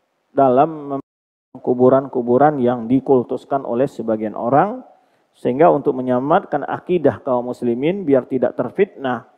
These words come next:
sehingga menganggap ada keyakinan-keyakinan sesuatu terhadap kuburan tersebut, Rasulullah sallam melakukan tindakan preventif untuk tidak boleh membangun kuburan-kuburan tersebut. Taib.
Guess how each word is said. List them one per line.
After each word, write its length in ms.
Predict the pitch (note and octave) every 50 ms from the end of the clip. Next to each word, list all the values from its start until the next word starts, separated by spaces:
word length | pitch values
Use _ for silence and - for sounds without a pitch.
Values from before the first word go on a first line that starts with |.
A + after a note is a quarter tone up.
| _ _ _ _ _ _ _
sehingga 320 | - C3+ B2 C3 D3+ D3+ D3
menganggap 720 | C#3 C3 B2 B2 B2 B2 B2+ C#3 D3 - - - - -
ada 240 | C3+ B2+ C3 B2+ B2+
keyakinan-keyakinan 1200 | - - C3 B2+ B2 - - C#3 C3 C3+ C3+ B2 - C3 B2+ B2 - - C#3+ C#3+ C#3 C#3+ C#3+ B2+
sesuatu 560 | - C#3+ B2+ - - C#3+ D3 D#3 - - C#3+
terhadap 320 | - C#3 B2 B2 - -
kuburan 320 | - B2 A#2+ A#2+ A#2+ A#2+ A#2
tersebut, 480 | A#2 A#2 - A#2+ A2+ C3+ F#3 B3 C4 - - - - - - _ _ _ _ _ _
Rasulullah 480 | C#3+ C#3 A#2+ - - F#3+ E3+ D3 C3+
sallam 400 | - C3+ B2+ C3 C#3 C#3+ D3 C#3+
melakukan 400 | C3+ B2+ A#2+ - D3 C#3+ C#3 -
tindakan 400 | C3+ A#2+ A#2+ A#2+ - C#3 B2+ -
preventif 560 | C3+ B2+ B2+ - B2 A#2 A#2 D#3+ F3+ G#3+ G#3+ - - _ _ _ _ _ _ - C#3+
untuk 320 | D3 D3 C#3 E3 - -
tidak 320 | - C3+ B2 B2+ C3+ B2+ -
boleh 320 | C3+ B2 B2 B2+ C#3 C3+
membangun 560 | C3+ A#2+ A#2 A#2 A#2 A#2 A2+ A#2 B2 B2 A#2+
kuburan-kuburan 640 | A#2 - A2+ A2+ A#2 A2+ A2+ A2 - A#2 A#2 A2+ A2
tersebut. 400 | - - - A2+ G#2+ G#2+ G#2+ G#2 - _ _ _ _ _ _ _ _ _ _ _ _ _ _ _ _ _ _ _ _ _ _ _ _ _ _ _ _ _ _ _ _ _ _ _ _ _ -
Taib. 320 | E3+ D#3+ D3 C3+ A#2+